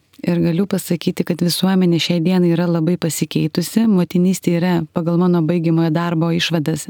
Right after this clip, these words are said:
neįvertinta, o katalikų bažnyčios mokymas nekintantis. Ir jame tiek daug teigiamų dalykų yra surašyta,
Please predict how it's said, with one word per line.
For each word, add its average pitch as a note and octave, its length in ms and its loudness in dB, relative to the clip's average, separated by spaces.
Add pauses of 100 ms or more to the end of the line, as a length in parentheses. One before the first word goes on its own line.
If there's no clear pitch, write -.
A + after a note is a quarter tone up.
neįvertinta, F3 880 0 (720)
o F#3+ 80 -2
katalikų F3 560 -2
bažnyčios E3 400 0
mokymas F3+ 480 0
nekintantis. - 760 -2 (340)
Ir F3+ 160 0
jame F3+ 320 2
tiek G3 320 -2
daug F3+ 160 0
teigiamų E3+ 480 0
dalykų E3 540 -2
yra D#3+ 100 0
surašyta, D#3+ 720 -2